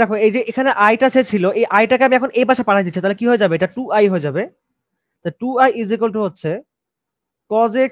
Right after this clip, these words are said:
e to the power x plus sin x e to the power x, দেখছো? তাহলে সুতরাং i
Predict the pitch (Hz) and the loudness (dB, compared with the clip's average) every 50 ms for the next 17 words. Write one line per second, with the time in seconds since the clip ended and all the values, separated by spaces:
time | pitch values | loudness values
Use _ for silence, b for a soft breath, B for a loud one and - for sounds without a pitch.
0 | - 202 214 185 220 185 226 202 208 220 208 180 180 185 180 _ _ - 190 196 | -4 -6 -6 -6 -6 -6 -4 -2 -2 0 0 0 -2 -4 -6 _ _ -6 -2 0
1 | 175 170 202 190 - _ _ _ _ _ _ _ _ _ _ _ _ _ _ _ | 2 2 0 -2 -6 _ _ _ _ _ _ _ _ _ _ _ _ _ _ _
2 | _ _ _ _ _ - 185 180 202 214 220 240 254 226 233 233 185 214 196 190 | _ _ _ _ _ 0 2 2 2 2 2 0 -2 -2 -4 -6 -6 -6 -6 -6
3 | 208 185 196 180 151 139 120 - _ _ _ _ _ _ _ _ _ _ _ _ | -4 -2 -2 -2 -2 -4 -6 -10 _ _ _ _ _ _ _ _ _ _ _ _
4 | _ _ _ _ _ _ _ _ _ - - _ _ _ _ _ _ - 202 196 | _ _ _ _ _ _ _ _ _ -20 -20 _ _ _ _ _ _ -2 -2 0
5 | - 247 151 107 - _ _ _ _ _ _ _ _ _ _ _ _ _ _ _ | 0 -2 -2 -4 -6 _ _ _ _ _ _ _ _ _ _ _ _ _ _ _
6 | - 202 208 240 269 277 196 190 226 - _ _ - - - 226 226 269 254 202 | 2 4 4 6 6 4 4 2 0 -2 _ _ -14 -8 -8 -6 -2 0 2 2
7 | 185 214 220 302 311 _ _ _ _ _ _ _ _ _ _ _ _ - 196 208 | 2 2 0 -4 -12 _ _ _ _ _ _ _ _ _ _ _ _ 0 2 4
8 | 226 247 | 6 4